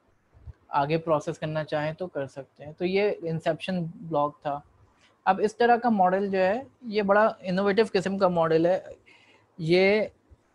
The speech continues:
normally हम sequential एपीआई से नहीं कर सकते। फिर residual connections की बात की थी हमने कि अगर आपके पास बड़ा model है बहुत और उसमें फिर vanishing gradient और exploding gradient problems आएंगी,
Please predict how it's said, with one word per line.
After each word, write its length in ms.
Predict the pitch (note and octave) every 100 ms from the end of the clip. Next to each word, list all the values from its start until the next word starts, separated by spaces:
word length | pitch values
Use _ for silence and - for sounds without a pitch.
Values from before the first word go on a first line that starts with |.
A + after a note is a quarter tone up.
| _ _ _ _ _ _ -
normally 680 | E3 D#3 D#3+ D#3+ E3+ F3+ F#3
हम 160 | F3+
sequential 560 | F3 D#3+ D#3 D#3 D#3 E3+
एपीआई 380 | D#3+ E3 D#3 D#3+
से 160 | F3
नहीं 260 | D#3+ C#3+ D3
कर 180 | C#3+ B2+
सकते। 440 | - C#3+ _ C#3 C3+ _ _ _ _ _ _ _ _ _ _ _ _ _ _ _ _
फिर 80 | G#3
residual 460 | G3+ F3+ F#3+ G#3 G#3
connections 400 | G3+ F3+ F#3+ -
की 100 | G3
बात 280 | F3+ E3+ -
की 120 | F3
थी 140 | F3
हमने 360 | E3+ E3 E3 D#3+
कि 220 | E3+ E3+
अगर 380 | D#3 D3+ D#3+ E3
आपके 340 | D3+ - E3
पास 500 | D#3 D#3 D3 F3 - _ _ _ _ _ E3+
बड़ा 260 | D#3 E3
model 400 | F3+ D#3+ C#3+ D3
है 80 | D3
बहुत 360 | C#3 C#3 D3+ F#3 _ _ _ _ -
और 440 | D3 D#3 D#3 D3
उसमें 580 | G#2+ - E3 - F#3 F3+
फिर 140 | E3 G3
vanishing 500 | E3+ E3+ E3+ G3 F3
gradient 440 | E3+ E3 E3+ F3
और 100 | E3
exploding 580 | D#3 - F3 D#3 E3 E3+
gradient 420 | D3+ D3+ D#3 E3
problems 580 | - D3 D3 D#3+ F3 D#3+
आएंगी, 420 | C3 B2+ C3 B2+